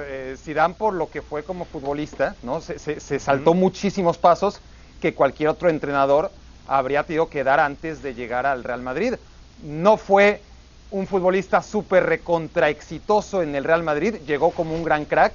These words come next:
Speaker 1: y curiosamente, más allá de lo que ganó en el Real Madrid de los Galácticos, ha ganado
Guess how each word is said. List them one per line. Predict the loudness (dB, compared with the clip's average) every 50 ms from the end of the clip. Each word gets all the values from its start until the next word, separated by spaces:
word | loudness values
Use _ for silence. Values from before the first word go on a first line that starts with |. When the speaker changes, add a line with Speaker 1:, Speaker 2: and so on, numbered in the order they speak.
| -6 -20 -20 -20 -20 -20 -20 -16 -12 -12
Speaker 1:
y | -10
curiosamente, | -6 -4 -2 -2 0 0 0 0 0 -2 -2 -2 -4 -4 -4 -8 -18 -20 -20 -20 -20 -10
más | -4 -4 -2 -2
allá | 2 2 2
de | 4 4 2
lo | 0 -2
que | -2 0
ganó | 0 2 2 2 0 -2 -2 -2 -8 -12
en | -8 -6 -6 -4 -4
el | -4 -2
Real | 0 0 0
Madrid | 2 0 0 0 0
de | 0
los | 0 0 0
Galácticos, | 2 2 2 2 0 0 0 0 0 0 -4
ha | 0 2
ganado | 2 2 4 2 0 0